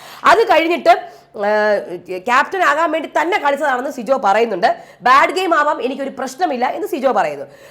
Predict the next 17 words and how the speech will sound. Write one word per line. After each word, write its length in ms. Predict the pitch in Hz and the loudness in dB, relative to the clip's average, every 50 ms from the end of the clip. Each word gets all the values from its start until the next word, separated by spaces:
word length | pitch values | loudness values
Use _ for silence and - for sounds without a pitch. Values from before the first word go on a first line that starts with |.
| - - | -4 -2
അപ്പൊ 140 | - - 370 - 285 | -2 -2 -2 -2 -2
കൺഫെഷൻ 360 | 277 285 - 359 - 381 294 | -2 -2 -2 -4 -6 -4 -4
റൂമിൽ 220 | 294 269 269 262 277 269 | -4 -4 -4 -4 -4 -4
നമ്മളെ 400 | 247 240 240 240 233 196 - - - - _ - | -2 0 0 0 0 -2 -4 -8 -18 -20 _ -8
രതീഷിനെയും 640 | 196 220 233 294 320 330 277 294 262 240 247 277 294 - | -6 -4 -4 -4 -4 -6 -6 -2 -2 -2 -2 -2 -4 -4
ആരെ, 260 | 233 240 247 262 247 240 - - - - _ - | -2 -2 0 0 -2 -2 -4 -8 -18 -20 _ -8
ഏ, 20 | 208 | -4
ഏ, 640 | 202 196 196 190 185 180 165 180 190 180 160 170 185 | -2 0 0 0 -2 -2 -2 -2 -2 -2 -2 -2 0
റോക്കിയെയും 420 | 214 247 277 277 277 330 330 277 | 0 2 0 0 0 -4 -2 0
വിളിക്കുന്നുണ്ട്. 500 | 233 220 - 254 233 190 170 190 247 - - | 0 -2 -2 -2 -4 -4 -2 -2 -4 -4 -4
ഭീഷണി 300 | 233 247 254 233 294 320 | -6 -6 -6 -6 -2 -2
എന്ന 220 | 302 269 262 262 254 | -2 0 0 -2 -4
സ-, 160 | 262 233 - | -6 -8 -10
ഭീഷണിപ്പെടുത്തിയതുപോലെ 800 | 196 262 294 285 339 359 359 330 254 233 262 285 277 254 262 262 | -10 -8 -8 -6 -6 -4 -4 -6 -8 -6 -6 -6 -4 -4 -4 -4
സംസാരിച്ചു, 440 | 254 226 208 196 240 233 220 220 269 | -6 -8 -8 -2 -2 -2 -2 0 -4
അതൊന്നും 180 | 240 240 247 240 | -6 -4 -6 -4
പാടില്ലെന്ന് 460 | 233 220 226 233 240 247 233 240 | -2 -2 -2 -2 -2 -4 -4 -4